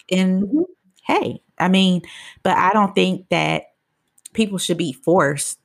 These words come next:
Speaker 1: to, to come to work. And actually, I think some people think, I think some people think that,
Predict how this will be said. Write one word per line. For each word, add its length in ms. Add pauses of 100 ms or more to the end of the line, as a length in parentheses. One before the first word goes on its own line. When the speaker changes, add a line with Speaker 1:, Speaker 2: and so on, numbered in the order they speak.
Speaker 1:
to, 280
to 160
come 200
to 80
work. 340 (380)
And 240
actually, 500
I 80
think 280
some 220
people 320
think, 420 (1500)
I 80
think 240
some 200
people 240
think 300
that, 460